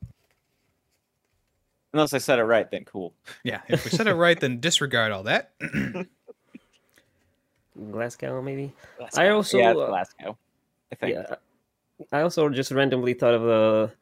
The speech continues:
Speaker 3: I like that, the one scene where he stepped into the ring with this, like, this huge guy, and then the big guy looks at the, the, the boss and is like, "Oh, sorry, boss, not today," and then he just walks out of the ring. <laughs>
Speaker 1: Yeah.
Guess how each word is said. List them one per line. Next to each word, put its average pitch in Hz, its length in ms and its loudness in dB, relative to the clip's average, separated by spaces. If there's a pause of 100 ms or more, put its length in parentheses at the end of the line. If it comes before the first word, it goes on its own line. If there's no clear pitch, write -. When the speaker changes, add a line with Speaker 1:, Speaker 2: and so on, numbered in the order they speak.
(280)
Speaker 3:
I 120 80 2
like 147 200 2
that, 135 220 4
the 123 120 2
one 131 180 2
scene 135 240 -2
where 110 420 0 (840)
he 147 200 0
stepped - 280 -2
into 139 180 -2
the 127 100 0
ring 135 200 2
with 117 100 -2
this, 123 160 -4
like, 123 180 0
this - 160 -4
huge 135 540 -4
guy, 123 400 0 (720)
and 113 160 -2
then 117 100 4
the 113 140 0
big 107 280 0
guy 120 220 6
looks 113 260 -2
at 120 60 2
the, 110 260 2
the, 104 340 2
the 101 120 -8
boss 107 220 -2
and 104 80 -6
is 95 120 -10
like, - 240 -6 (380)
"Oh, - 120 -10
sorry, 131 260 0
boss, 107 380 -2 (100)
not 101 120 -6
today," 123 220 -2
and 104 120 -2
then 104 100 -2
he 113 60 -6
just 110 200 -12
walks 113 220 0
out 120 60 2
of 110 40 0
the 110 80 -4
ring. 117 220 -2 (320)
<laughs> 143 80 -6 (520)
Speaker 1:
Yeah. 117 120 -6